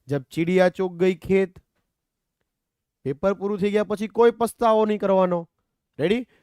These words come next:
જો કે હવે તો જનરલ વિકલ્પવાળું પેપર છે જ. એટલે આના બદલામાં બીજો પ્રશ્ન આવી શકે છે, પરંતુ આપણે એવી, એવી તૈયારી કરવાની કે ભાઈ ગમે ત્યાંથી પ્રશ્ન ટ્વિસ્ટ કરે,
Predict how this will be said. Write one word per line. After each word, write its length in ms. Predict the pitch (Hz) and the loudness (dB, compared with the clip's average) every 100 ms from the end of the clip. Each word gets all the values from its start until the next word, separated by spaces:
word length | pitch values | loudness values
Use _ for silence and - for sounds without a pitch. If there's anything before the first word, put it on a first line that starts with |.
| - | -10
જો 80 | 151 | -6
કે 120 | 190 | -2
હવે 200 | 151 180 | 0 0
તો 100 | 208 | 0
જનરલ 360 | 175 175 202 208 | -2 -2 -2 -4
વિકલ્પવાળું 460 | 214 220 208 220 | -4 -4 0 0
પેપર 300 | 196 214 233 | -2 -2 -4
છે 260 | 196 240 185 | 0 2 2
જ. 140 | 117 - _ _ - | -2 -18 _ _ -8
એટલે 160 | 160 | -6
આના 280 | 143 151 202 | -4 -2 -2
બદલામાં 460 | 202 202 208 208 190 | -2 -2 -2 -2 -2
બીજો 200 | 190 214 | -2 -2
પ્રશ્ન 300 | 214 - 226 | -2 -4 0
આવી 220 | 226 233 | 2 0
શકે 280 | 196 156 135 | -2 -4 -6
છે, 180 | 107 - _ _ - | -8 -18 _ _ -6
પરંતુ 240 | 208 233 | -4 -2
આપણે 300 | 220 220 233 | -2 0 0
એવી, 220 | 240 262 - | 0 -2 -4
એવી 160 | 233 254 | -4 -4
તૈયારી 320 | 247 233 226 | 0 0 0
કરવાની 200 | 226 220 | -4 -4
કે 80 | 214 | -4
ભાઈ 180 | 220 | -4
ગમે 360 | 180 175 220 240 | -4 -6 -2 -2
ત્યાંથી 220 | 226 208 | -2 -6
પ્રશ્ન 360 | 190 202 202 214 | -6 -6 -6 -8
ટ્વિસ્ટ 380 | - 190 220 - | -8 -8 -6 -2
કરે, 340 | 247 185 | 2 2